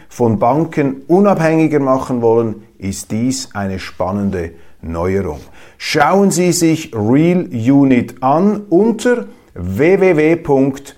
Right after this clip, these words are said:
real unit punkt c h. Schauen Sie sich Real Unit an unter w w w punkt real unit punkt c h. Ende der Werbung,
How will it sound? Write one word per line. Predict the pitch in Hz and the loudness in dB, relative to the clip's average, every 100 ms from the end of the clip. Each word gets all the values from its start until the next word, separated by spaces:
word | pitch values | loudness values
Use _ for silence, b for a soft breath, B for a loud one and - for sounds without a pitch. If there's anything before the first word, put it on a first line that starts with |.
| - | -4
real | 101 101 135 180 | 0 2 4 4
unit | 147 139 143 139 135 - - | 2 2 4 2 0 -6 -4
punkt | 117 104 104 - | 0 0 -4 -6
c | 139 143 | 0 2
h. | 147 135 127 B B B B | 2 2 0 B B B B
Schauen | - 143 131 151 | -4 0 2 2
Sie | 139 139 | 2 0
sich | 131 131 110 | 2 -2 0
Real | 104 131 139 | 2 4 2
Unit | 110 117 117 113 - | 2 2 0 -2 -2
an | 98 107 110 | -2 -2 -4
unter | 107 104 101 104 101 - | -4 -4 -2 -2 -4 -6
w | 85 85 113 127 | -10 -2 0 2
w | 123 107 | 2 2
w | 104 104 101 - | 2 0 -2 -12
punkt | - 98 98 101 - - | -4 0 0 -2 -8 -10
real | 87 104 120 127 123 B - | -2 2 4 4 2 B -8
unit | 95 113 113 110 104 - - - | -2 0 2 0 -4 -12 -20 -2
punkt | 110 110 107 - b b - | 0 0 -4 -12 b b -10
c | - 156 170 | -2 2 4
h. | 165 156 139 B B B B _ | 4 2 0 B B B B _
Ende | 147 175 190 170 175 175 - - - | 0 2 2 2 2 2 -2 -12 -2
der | 131 - 127 - | 2 2 0 -4
Werbung, | 98 127 156 151 151 147 | 0 2 2 2 2 0